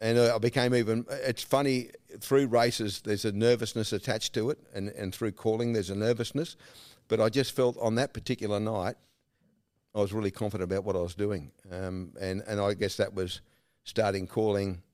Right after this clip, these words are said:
you know, twenty years before that, the dogs at Appin, dogs at Bulli, uh, you know, and, uh, say the same as Ray Warren, both their backgrounds were in race calling. And I, as I said earlier, that's the most difficult job I've ever done.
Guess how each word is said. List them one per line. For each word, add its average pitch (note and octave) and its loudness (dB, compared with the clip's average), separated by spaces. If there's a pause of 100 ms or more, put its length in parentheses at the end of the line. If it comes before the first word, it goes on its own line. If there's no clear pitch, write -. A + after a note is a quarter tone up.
(220)
you F#2+ -6
know, F2+ -2
twenty G2+ -2
years G2 -2
before G2+ -2
that, G2+ 0
the F#2 -6
dogs F2+ 0
at F2 -4
Appin, G2 -2 (440)
dogs G2+ 0
at - -14
Bulli, G2+ -2 (600)
uh, F2+ -4
you A2 -4
know, F#2 -4
and, A2 -2 (500)
uh, - -14 (580)
say G#2 2
the F#2+ -6
same G2+ -2
as E2 -6
Ray F#2+ 0
Warren, F#2+ 0
both A2 0
their F#2 -2
backgrounds F#2 -2
were F#2 -6
in F2 -8 (100)
race G2+ 0
calling. - -8 (1300)
And F#2+ -4
I, F#2+ -2
as F#2+ 2
I F2+ 0
said F#2+ 0
earlier, G#2 4
that's G2+ -2
the G#2 -2
most F#2+ -2
difficult G2 -4
job F#2 0
I've F2 -6
ever D#2+ -8
done. G2+ -4